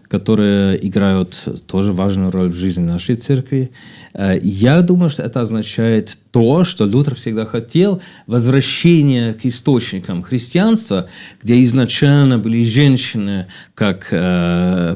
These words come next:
пророки, э, в первых христианских общинах, где всегда, э, проповедовали женщины в первых христианских общинах.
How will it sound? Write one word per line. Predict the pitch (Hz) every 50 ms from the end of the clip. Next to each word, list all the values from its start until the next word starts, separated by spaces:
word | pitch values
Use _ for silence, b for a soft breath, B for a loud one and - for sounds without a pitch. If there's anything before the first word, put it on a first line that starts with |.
| - -
пророки, | - 98 92 92 95 95 110 135 170 180 180 - 147 131 123 117 110 113
э, | - - 104 104 98 95 95 95 95 98 95 92
в | - -
первых | _ - 123 117 107 95
христианских | - 107 95 - 110 104 92 92 - - 101 -
общинах, | 85 87 - - - - 113 107 104 98 98 - B B B B B B B _
где | 107 107
всегда, | - - - 95 92 95 107 113 110 110 110 107 98 69
э, | 98 107
проповедовали | 95 - 110 101 92 - 95 90 95 123 160 185 175 175 160 151 139 123
женщины | 113 113 123 131 135 127 - - - 127 120 117 117 113 110
в | 101 -
первых | - 117 113 110 101 107
христианских | 107 95 - 107 104 98 98 - - 90
общинах. | 87 - - - 107 98 92 90 -